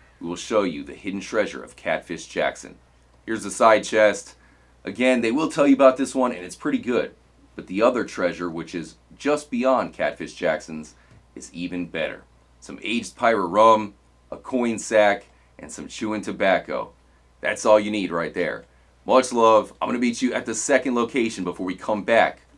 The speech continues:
and solve the treasure of Catfish Jackson. Let's get trippy.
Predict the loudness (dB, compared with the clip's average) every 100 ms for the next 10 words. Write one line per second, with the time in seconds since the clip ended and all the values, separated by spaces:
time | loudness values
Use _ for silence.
0 | _ _ _ -14 -12 4 4 4 -2 -6
1 | 0 0 -2 -12 -8 -4 -4 -6 -12 -4
2 | -2 -4 -8 _ _ _ _ -10 -8 -4
3 | -4 -4 -4 -6 -6 -16